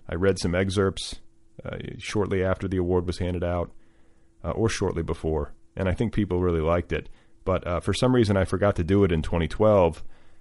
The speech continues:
so, uh, I figured better late than never. And for those of you who aren't aware, the Bad Sex and Fiction Award is handed out, uh, annually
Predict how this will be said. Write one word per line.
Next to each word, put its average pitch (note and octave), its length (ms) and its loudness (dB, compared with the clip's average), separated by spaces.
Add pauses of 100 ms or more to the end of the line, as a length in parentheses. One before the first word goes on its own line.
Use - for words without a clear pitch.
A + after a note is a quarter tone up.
(160)
so, F2+ 540 4
uh, E2 640 -4
I - 80 -4
figured A#2+ 380 0
better F#2+ 220 4
late F#2+ 180 2
than E2+ 140 0
never. F2+ 340 2 (1500)
And B2+ 220 4
for C3+ 100 2
those C3+ 200 6
of B2+ 80 4
you B2 100 6
who A#2 140 6
aren't A2 160 6
aware, G2+ 420 4
the G#2+ 160 -2
Bad A#2+ 240 4
Sex A2+ 280 0
and G2+ 100 0
Fiction G2 320 0
Award F#2+ 280 2
is E2+ 100 -4
handed F#2+ 280 0
out, F2 480 2
uh, F2 140 -4 (100)
annually F2+ 600 0